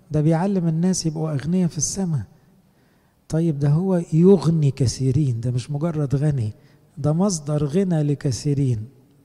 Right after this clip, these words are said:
مع إنه فقير. "كأن لا شيء لنا ونحن" إيه؟ نملك كل شيء. زي ما الأغنياء بيتسابقوا عشان يعملوا ملايين،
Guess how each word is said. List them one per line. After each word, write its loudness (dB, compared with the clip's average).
مع -4
إنه -2
فقير. -6
"كأن 0
لا 2
شيء 0
لنا 0
ونحن" -2
إيه؟ -2
نملك 0
كل -8
شيء. -12
زي 4
ما 2
الأغنياء 2
بيتسابقوا -2
عشان -2
يعملوا 2
ملايين، 2